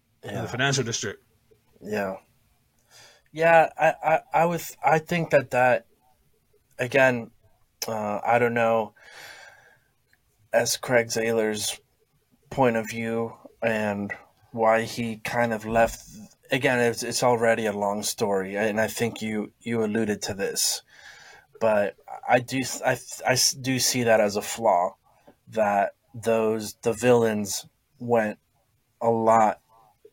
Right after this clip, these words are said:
Speaker 2: more underdeveloped. Um, per-, even, because even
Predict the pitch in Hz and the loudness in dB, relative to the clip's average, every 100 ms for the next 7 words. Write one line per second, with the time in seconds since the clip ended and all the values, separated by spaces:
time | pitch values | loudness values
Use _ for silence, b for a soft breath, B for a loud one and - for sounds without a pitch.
0 | _ - 120 117 107 107 - 113 113 107 | _ -6 0 2 4 2 2 0 0 0
1 | 104 101 104 98 92 - - - - B | -2 0 2 2 0 -8 -10 -10 -12 B
2 | B B B B - 101 98 98 95 - | B B B B -6 -4 -2 -4 -6 -14
3 | _ - - - 131 117 - - _ 160 | _ -12 -12 -4 -4 -4 -14 -20 _ -2
4 | 165 175 147 - _ 131 135 156 131 160 | 2 2 0 -4 _ -10 -6 -4 -4 -4
5 | 175 | -2